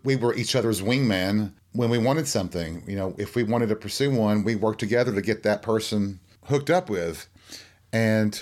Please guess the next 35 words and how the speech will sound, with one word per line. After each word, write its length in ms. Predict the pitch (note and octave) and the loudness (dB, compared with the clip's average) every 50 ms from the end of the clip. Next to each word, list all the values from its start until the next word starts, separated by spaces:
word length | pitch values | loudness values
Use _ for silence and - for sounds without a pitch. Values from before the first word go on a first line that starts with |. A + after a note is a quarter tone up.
| - - - | -14 -14 -10
one 280 | - B2 C3+ D#3+ E3+ E3+ | -4 0 0 2 2 2
night 360 | C#3+ B2 A2 A2 A2+ B2+ - G2+ G2+ - - | 2 2 2 2 2 0 -2 -4 -12 -10 -4
we 140 | - A#2+ A#2+ | 0 0 2
were 140 | G#2+ A#2 A2+ | 2 2 2
there, 480 | F#2 G2+ F#2 F2+ F2+ G2 G#2+ A2 G#2 G2+ _ - - - - - - _ _ - | 2 2 2 4 4 2 2 0 -2 -6 _ -20 -20 -20 -20 -20 -20 _ _ -4
and 340 | G#2 G2+ G#2 G#2 G#2 G#2 G2+ | 0 0 2 2 2 2 0
she 200 | - - B2 B2 A#2 | 0 0 0 0 0
was 280 | A2 G#2+ G2 - - | 0 0 0 -2 -2
really 280 | G2+ G#2 G#2 G2+ G2+ F#2+ | 0 0 2 2 0 0
horny, 560 | F#2 G#2 A#2 A2+ G#2+ G#2 F#2+ F#2 F2+ F#2 F#2+ | 0 0 0 2 2 2 0 0 0 0 -2
and 320 | F#2+ D2 C#2+ G2 F#2+ F#2 | -2 -4 -4 -4 -4 -2
there 120 | F#2 F#2+ F#2 | -2 0 0
were 100 | F#2 F#2+ | 0 0
no 360 | G2 G2 F#2+ F#2+ F#2+ F2+ F2 - | 2 2 2 0 -2 -4 -8 -14
straight 380 | - - - - C3 C#3 C3+ G2+ | -14 -10 -4 0 0 0 0 0
guys, 540 | G2 F2+ F2 E2+ F2 F#2 F#2 - - - - | 0 0 2 2 0 0 -2 -4 -6 -8 -6
or 100 | - G2+ | -4 -4
at 80 | F#2+ E2 | -2 0
least 200 | G#2+ G#2 - - | 0 -2 0 -2
it 40 | G#2 | -2
didn't 220 | F2 G2 F#2 F2+ | -2 -2 -4 -4
seem 520 | - - - - A#2 A#2 A2+ G#2 G2 F#2 - | -4 -4 -2 0 0 2 2 2 0 -2 -6
to 100 | - - | -8 -8
be 120 | D#2+ F2 | -6 -6
straight 320 | E2 - - F#2 E2+ D#2 D2 | -6 -4 -4 -4 -4 -4 -4
guys. 420 | D2+ D2+ D2+ D2+ D#2 D#2 - - - - - - | -4 -4 -4 -4 -4 -6 -6 -8 -10 -12 -8 -4
It 100 | A2+ A#2+ | -2 -2
was 140 | B2+ - A#2+ | 0 0 0
a, 120 | A2+ A2 - | -2 0 0
it 60 | C#3 | 0
was 140 | C#3 C#3+ C3+ | 2 2 2
a 80 | C3 | 2
slow 360 | B2 - - A2+ A2+ G#2+ A#2 A2+ | 0 0 0 2 2 2 2 0
crowd, 520 | - - F#2+ E2 E2+ E2 E2 F2 E2+ - - _ - - D2+ F2 - _ _ _ - | 0 0 0 2 2 2 0 -2 -4 -6 -16 _ -16 -14 -14 -14 -14 _ _ _ 0
but 400 | A2 G#2+ G2+ G2 F#2+ - - | 2 2 2 2 0 -2 -4